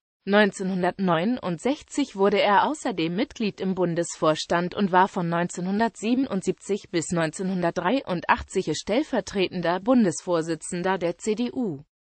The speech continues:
Dregger war prominenter Vertreter des nationalkonservativen Flügels der C D U. Nach einem Antrag der Jungen Union und Beschluss des Landesparteitages im Jahre zweitausendsieben trägt die Landesgeschäftsstelle der hessischen C D U in Wiesbaden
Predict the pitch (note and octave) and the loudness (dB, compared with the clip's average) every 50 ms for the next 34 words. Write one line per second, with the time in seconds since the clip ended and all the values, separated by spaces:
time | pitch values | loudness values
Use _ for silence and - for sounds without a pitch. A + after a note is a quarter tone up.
0 | _ _ - G#3+ F#3 G#3+ G3 F#3+ A3 A3 F3+ G3+ F#3+ F3+ - _ - - F3 F3 | _ _ -4 -2 0 2 2 4 2 4 4 4 2 2 2 _ -4 -4 -4 -2
1 | E3+ E3 F3+ A3 C4+ C4+ C#4+ D4 C#4+ - - G3 F3+ - - F#3+ E3+ E3+ - G3+ | -2 -2 0 0 0 0 0 -2 -2 -2 -2 -2 -2 -2 -2 -2 -2 0 0 2
2 | F#3 G3 G3+ G3 - G3 F#3+ - - - A3 G#3 G#3 G#3 B3+ D4+ - - A#3+ G3 | 2 2 2 2 0 -4 -6 -6 -4 -2 0 2 2 2 2 2 2 0 0 0
3 | F#3 F#3+ F3+ E3+ D#3+ D#3 - - F3 E3+ D#3+ D#3 G3 G#3+ A3+ - - G#3+ F#3+ F3 | 2 0 0 0 -2 -4 -4 -6 -8 -8 -4 -2 -2 -2 -2 -4 -4 -2 -2 0
4 | D#3 E3 E3+ E3 D#3 - - F3+ E3+ F3 - - G#3+ G#3+ G3 B3 A#3+ - C4+ B3 | 0 2 0 0 -2 -4 -4 -4 -4 -4 -4 -4 -2 -2 -2 -2 -4 -4 -4 -4
5 | G3+ D3+ C3+ D3+ _ _ _ _ _ _ - G#3+ G#3+ G3 F3 F#3 - - F#3 F3 | -4 -4 -8 -12 _ _ _ _ _ _ 0 2 4 4 2 0 -2 -4 -2 -4
6 | F3+ - - A#3 D#4+ D#4 - - G3+ F3+ - - F#3+ G3 G3 F3 E3 F3 F3 F#3+ | -2 0 0 0 0 -2 -2 0 0 0 0 0 0 0 0 0 0 0 -2 -2
7 | - A#3+ B3 B3+ C4 C#4 C#4 A#3 - - F3 F3+ - G3+ F#3+ - - A3 F#3 - | 0 2 4 4 6 4 4 2 -2 -6 -8 -4 -2 -2 -2 -2 -2 -2 -4 -4
8 | - - F#3+ E3 - G3 F3 D#3+ E3 E3+ E3 D#3+ - - - - F#3 E3 - - | -4 -4 -6 -6 -2 2 2 2 2 2 0 -2 -4 -6 -6 -6 -6 -6 -4 -2
9 | G3+ A3 C4+ - - G#3+ E3+ E3 E3+ E3+ E3 - - - F3+ F3 F3 E3+ F3 F3 | -2 -2 -2 -2 -4 -2 -2 0 0 -2 -2 -2 -4 -4 -2 0 2 2 2 2
10 | F#3 F3+ - - - G3 G3+ A#3+ - C#4 D4 C#4 C#4 D4+ C#4 - - F3+ E3+ E3 | 0 -2 -4 -2 0 0 2 2 2 2 0 2 0 0 -2 -2 -4 -4 -4 -4
11 | E3+ D#3+ - - - E3+ D#3+ - - - E3 D#3 D#3 D#3+ E3+ G#3 A#3+ A#3+ - - | -4 -6 -6 -4 -4 -4 -4 -4 -4 -2 0 2 2 2 2 0 -2 -2 -2 -4
12 | G3 F#3 - C4 D4+ - - - - - - - F3 D#3+ D#3 D#3+ D#3 D#3 D#3+ D#3 | -4 -2 -2 -2 -4 -4 -6 -10 -12 -8 -4 -2 0 2 2 2 2 2 0 0
13 | D#3 A3+ C4 - - B3 - - F#3+ F#3 - - - A3 A#3 A3+ C4 B3 - C4+ | -2 -2 -4 -2 -2 -2 -2 -2 -2 -4 -4 -4 -4 -2 0 0 0 0 0 0
14 | D4+ E4+ - - A3 G3+ A#3+ B3+ A#3 - - - E3+ E3 D#3+ C#3+ C#3 C3 B2 A#2+ | 0 0 0 0 0 0 0 -2 -2 -4 -6 -6 -4 -4 -4 -4 -6 -6 -8 -10